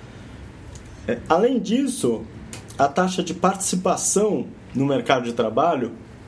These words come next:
ou seja, do total de jovens adultos que estão na,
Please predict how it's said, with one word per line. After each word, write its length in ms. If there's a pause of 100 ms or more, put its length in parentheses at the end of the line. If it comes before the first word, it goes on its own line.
(500)
ou 160
seja, 560 (400)
do 100
total 580
de 320
jovens 640
adultos 1000 (480)
que 180
estão 380
na, 180